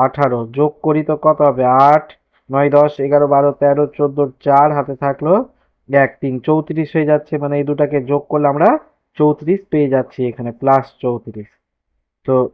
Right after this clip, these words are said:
এখানে হবে এ স্কয়ার প্লাস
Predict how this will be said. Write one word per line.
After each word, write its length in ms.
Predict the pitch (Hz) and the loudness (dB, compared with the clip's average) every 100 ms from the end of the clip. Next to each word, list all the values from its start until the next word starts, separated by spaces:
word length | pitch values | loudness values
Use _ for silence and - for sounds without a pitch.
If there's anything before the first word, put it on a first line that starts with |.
| 131 | -6
এখানে 280 | 139 156 156 147 | -4 -2 0 -2
হবে 240 | 123 131 185 - _ _ _ _ _ _ _ _ _ _ _ _ _ _ _ _ _ _ _ _ _ _ - | 0 0 0 -2 _ _ _ _ _ _ _ _ _ _ _ _ _ _ _ _ _ _ _ _ _ _ -4
এ 140 | 143 165 175 | 2 2 2
স্কয়ার 420 | - - 139 135 165 - _ _ _ _ _ _ _ _ _ _ _ _ _ _ _ - | -4 0 2 4 2 -2 _ _ _ _ _ _ _ _ _ _ _ _ _ _ _ 2
প্লাস 400 | 147 139 143 | 4 6 2